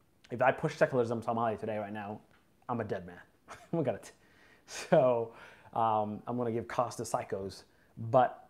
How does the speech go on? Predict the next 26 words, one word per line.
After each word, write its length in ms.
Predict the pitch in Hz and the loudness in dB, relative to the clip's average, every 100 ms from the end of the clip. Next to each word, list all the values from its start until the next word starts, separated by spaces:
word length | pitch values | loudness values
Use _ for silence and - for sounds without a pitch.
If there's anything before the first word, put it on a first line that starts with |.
| - | -8
I 60 | 123 | -2
feel 220 | 147 143 | 4 6
like 360 | 127 117 - | 6 4 -2
freedom 220 | - 151 131 | 0 2 2
of 100 | 120 | 2
religion 420 | 120 143 127 117 | 2 4 4 -2
should 380 | - 135 127 107 | -2 -2 -2 -2
be 180 | 113 | -4
respected 460 | 107 - 131 - 110 | -4 -4 -6 -4 -6
in 60 | 98 | -6
Somalia. 460 | 110 156 196 285 - _ _ _ _ 131 | -4 -2 -2 -6 -12 _ _ _ _ 0
And 220 | 123 123 | 2 0
I 80 | 123 | -2
feel 200 | 156 156 | 2 2
like 100 | 131 | 4
in 80 | |
the 60 | 127 | 2
end 140 | 139 | 2
of 60 | 131 | 4
the 60 | 127 | 4
day, 280 | 117 117 - 113 | 4 0 -4 -4
there 220 | 113 120 | 0 0
should 260 | - 131 | 0 -2
be 320 | 123 123 120 120 117 | 0 0 0 -4 -4
a 360 | 113 107 107 - | 0 0 -2 -6
referendum 800 | 107 117 - 117 110 143 170 226 | -2 -2 -2 -2 0 2 2 0